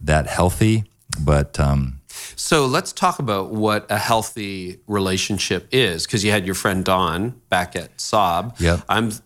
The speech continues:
Speaker 2: running everything you're saying through my filter of working with the board for over twenty years in leadership.
Speaker 1: Yep.
Speaker 2: And I think the tension, the classic tension whenever this gets discussed is, on the one hand, you have a board who has to hold you accountable, which kinda
Speaker 1: Right.
Speaker 2: is their job.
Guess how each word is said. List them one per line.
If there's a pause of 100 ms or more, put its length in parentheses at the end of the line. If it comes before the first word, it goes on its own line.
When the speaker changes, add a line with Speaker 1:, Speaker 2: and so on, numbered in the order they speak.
(140)
Speaker 2:
running
everything
you're
saying
through
my
filter
of
working
with
the
board
for
over
twenty
years
in
leadership. (140)
Speaker 1:
Yep.
Speaker 2:
And
I
think
the
tension,
the
classic
tension
whenever
this
gets
discussed (340)
is, (220)
on
the
one
hand,
you
have
a
board
who
has
to
hold
you
accountable,
which
kinda
Speaker 1:
Right.
Speaker 2:
is
their
job.